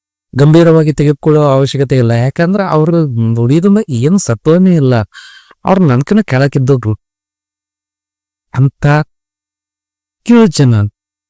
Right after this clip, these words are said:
ನಂಗ್ ಕೀಳಾಗೋ ಅವಶ್ಯಕತೆ ಇಲ್ಲ. ಅವ್ರ ಜನ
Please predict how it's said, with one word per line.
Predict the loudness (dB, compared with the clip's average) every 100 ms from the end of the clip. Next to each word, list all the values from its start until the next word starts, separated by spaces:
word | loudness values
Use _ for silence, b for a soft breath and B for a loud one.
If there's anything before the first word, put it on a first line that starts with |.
| _ _ _ -4
ನಂಗ್ | -2 -2 0
ಕೀಳಾಗೋ | 2 2 2 0 0 0 -2 -4 -2
ಅವಶ್ಯಕತೆ | -2 -2 -6 -6 -4 -6
ಇಲ್ಲ. | -4 -2 -2 -2 -6 -10 _ _ _ _ _ _ _ _ _ _ _ _ _ _ _ _ _ _ _ _ _ _ _ _ _ _ _ _ _ _ _ _ _ _ _ -2
ಅವ್ರ | 2 2
ಜನ | 4 2